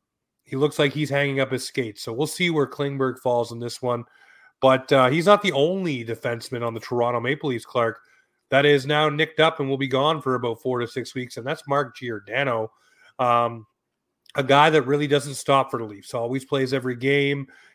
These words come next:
He's always in there. He's blocking shots. He's doing what he needs to do. And this is how he got hurt on this one. Four to six weeks, no Gio. But for me, like I said to you guys in the group chat, maybe this gives him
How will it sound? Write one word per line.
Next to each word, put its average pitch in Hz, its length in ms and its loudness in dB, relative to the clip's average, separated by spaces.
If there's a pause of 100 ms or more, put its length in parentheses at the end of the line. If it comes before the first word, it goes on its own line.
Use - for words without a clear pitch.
He's 120 160 -4
always 113 380 -2
in 160 180 0
there. 143 300 2
He's 127 140 -4
blocking 113 420 -4
shots. 143 500 -2
He's 113 140 -10
doing 120 260 -10
what 113 120 -10
he 110 80 -12
needs 113 240 -14
to 117 100 -20
do. 156 400 0 (420)
And 117 120 -6
this 127 100 -6
is 117 80 -12
how 135 160 0
he 131 80 -2
got 123 180 -4
hurt 151 240 2
on 123 140 0
this 156 260 -2
one. 123 300 -4 (340)
Four 180 260 2
to 208 80 0
six - 320 -2
weeks, 147 360 -2
no 147 240 0
Gio. 135 720 0 (380)
But 139 220 0
for 139 140 -2
me, 175 200 -2
like 156 180 0
I 147 40 0
said 165 180 -4
to 147 60 -6
you 151 60 -2
guys 143 220 0
in 131 60 -10
the 120 80 -8
group 147 260 -6
chat, 110 280 -6
maybe 196 420 -4
this 165 240 -6
gives 143 320 -8
him 127 440 -6